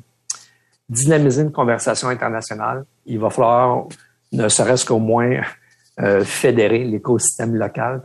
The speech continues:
Donc ça, ça veut dire qu'aujourd'hui, on est main dans la main avec des événements comme Hub Montréal. On, on parle avec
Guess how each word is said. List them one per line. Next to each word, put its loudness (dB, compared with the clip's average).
Donc -6
ça, -2
ça 4
veut 6
dire 4
qu'aujourd'hui, 2
on 0
est -4
main 0
dans 2
la 2
main -2
avec -2
des 2
événements 0
comme -8
Hub 0
Montréal. 0
On, 2
on 0
parle 2
avec 0